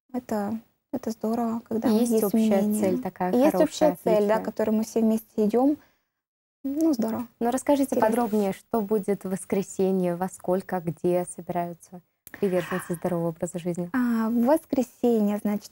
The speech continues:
Speaker 1: у нас программа в этом году разделена немножко на, а, два, м, так скажем, эпицентра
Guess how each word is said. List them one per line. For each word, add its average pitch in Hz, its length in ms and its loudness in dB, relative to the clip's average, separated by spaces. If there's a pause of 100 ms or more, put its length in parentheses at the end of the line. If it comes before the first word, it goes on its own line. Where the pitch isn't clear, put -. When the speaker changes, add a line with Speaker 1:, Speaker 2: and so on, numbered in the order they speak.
Speaker 1:
у 233 40 4
нас 302 180 4
программа 254 420 2
в - 20 2
этом 226 220 0
году 220 220 2
разделена 233 500 2
немножко 233 480 2
на, 220 360 2 (300)
а, 220 140 0
два, 214 580 4
м, - 260 -4
так - 200 -4
скажем, 214 540 -2 (100)
эпицентра 226 540 2